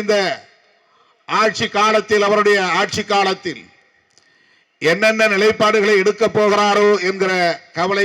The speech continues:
இன்றைக்கு உலக நாடுகளிடையே ஏற்பட்டிருக்கிறது. இவரால் உலகப் போர் மூளுமோ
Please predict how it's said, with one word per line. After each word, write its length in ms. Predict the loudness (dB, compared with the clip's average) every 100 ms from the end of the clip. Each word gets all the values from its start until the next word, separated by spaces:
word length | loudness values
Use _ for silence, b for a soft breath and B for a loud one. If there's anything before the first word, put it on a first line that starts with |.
| -2
இன்றைக்கு 260 | -4 -8 -6
உலக 200 | -6 -6 -4
நாடுகளிடையே 600 | -4 -4 -2 -2 0 -2 -6 -16 _ -6 -2
ஏற்பட்டிருக்கிறது. 760 | -2 -4 -6 -10 -12 -16 -18 _ _ _ _ _ _ b b b b b b b b -2
இவரால் 420 | 0 2 4 4 4
உலகப் 340 | 4 4 2 4
போர் 220 | 2 4 4
மூளுமோ 420 | 4 4 4